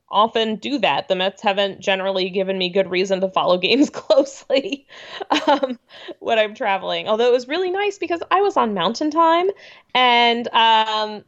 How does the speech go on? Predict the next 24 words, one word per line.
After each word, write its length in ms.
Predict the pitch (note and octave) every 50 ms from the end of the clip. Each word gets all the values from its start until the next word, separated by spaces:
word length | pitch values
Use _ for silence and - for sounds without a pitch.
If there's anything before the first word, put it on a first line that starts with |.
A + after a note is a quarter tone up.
| _ _ _ -
when 520 | G#3 G3+ F#3+ A3 A3 G#3+ G#3 G#3 G#3+ G#3
everybody 460 | - A#3 A3 A#3+ A#3+ G#3+ A#3 A3+ A#3+ A#3
was 140 | A3 A3
complaining 480 | A3+ - G#3 - - G3 G3+ G#3+ A3 A3+
about 400 | A3+ A3 G#3 G3+ G3 F#3+ G3+ F#3+
being 260 | A3 G3+ G3 G3 F#3+
up 160 | F#3+ G3+ -
all 160 | G#3+ G#3+ G#3+ G#3+
night 180 | G#3+ G#3+ A3
watching 340 | G3 G3+ G3 G3 - A3+ G3+
the 80 | G3+ G3
rain 180 | G3 G3 G3+
delay 180 | A3 A#3+ A3+ A3+
game, 220 | A3+ B3 B3 B3+
I 80 | B3+ A#3+
was 100 | B3+ A#3+
like, 200 | C4+ B3 C4+ - -
"Oh, 320 | - D#4+ D#4+ C#4 A#3+ A3
it's, 320 | G3+ - - - - - -
like, 160 | - B3+ A#3+
nine 280 | A#3 A#3 G#3+ - A2+ G#3+
o'clock. 440 | - - - - - - - - - _ _ -
That's 240 | - - - -
fine." 380 | - - - - - - B3 A#3+